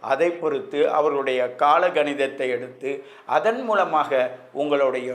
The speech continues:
நுட்பமான வாழ்க்கையை தத்ரூபமாக எடுத்து சொல்லக்கூடிய உண்மை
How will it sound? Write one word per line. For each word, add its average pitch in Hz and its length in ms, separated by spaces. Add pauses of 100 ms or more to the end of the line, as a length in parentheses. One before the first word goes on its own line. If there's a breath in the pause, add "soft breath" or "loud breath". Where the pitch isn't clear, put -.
(140)
நுட்பமான 180 640 (160)
வாழ்க்கையை 151 520 (360 loud breath)
தத்ரூபமாக 185 720 (140)
எடுத்து 147 240 (100)
சொல்லக்கூடிய 131 640 (500 loud breath)
உண்மை 175 320